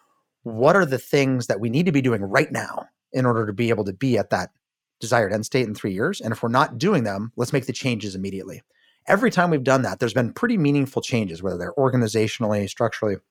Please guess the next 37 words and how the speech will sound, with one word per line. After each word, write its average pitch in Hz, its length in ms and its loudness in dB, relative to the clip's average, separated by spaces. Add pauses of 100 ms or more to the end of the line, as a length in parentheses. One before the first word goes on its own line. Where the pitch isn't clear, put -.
(640)
um, 101 280 0
that 135 100 2
we've 127 120 2
made 127 180 2
to 117 60 -6
the 104 80 -2
business. 131 380 0 (480)
And 135 120 4
they've 139 140 6
all 170 220 8
had 135 180 2
a 117 60 2
really 127 340 2
good 110 500 0 (580)
impact 123 580 -2 (360)
on 123 120 4
everyone's 120 340 2
short-term - 460 0
success, - 600 -4 (280)
<laughs> - 260 -20
in 190 100 -2
addition 240 400 4
to 156 80 4
setting 135 240 2
us 123 120 0
up 127 140 4
for 120 60 -2
that 107 160 -2
long-term 107 720 -2 (140)
result. 104 320 0
And 120 100 -2
if - 60 -6
we 147 60 2
didn't 233 200 4
have 139 360 2
that 101 200 0
mindset, 143 600 0